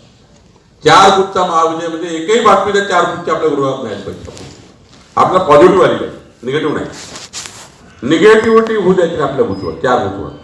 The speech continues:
एखादं काही आपलं केंद्रात काही झालं, झालं तिकडं, राज्यात काय व्हायचं तिकडं, आपलं बूथ चांगलं आहे,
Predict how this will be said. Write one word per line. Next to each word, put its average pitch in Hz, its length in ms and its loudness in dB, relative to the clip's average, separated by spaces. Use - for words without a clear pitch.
एखादं 175 340 2
काही 190 180 4
आपलं 190 460 4
केंद्रात 170 360 0
काही 190 200 -4
झालं, 165 160 2
झालं 180 240 0
तिकडं, 170 420 -2
राज्यात 190 400 2
काय 190 140 6
व्हायचं 202 280 2
तिकडं, 190 180 -4
आपलं - 480 -2
बूथ 240 140 -6
चांगलं 185 280 -4
आहे, - 120 -6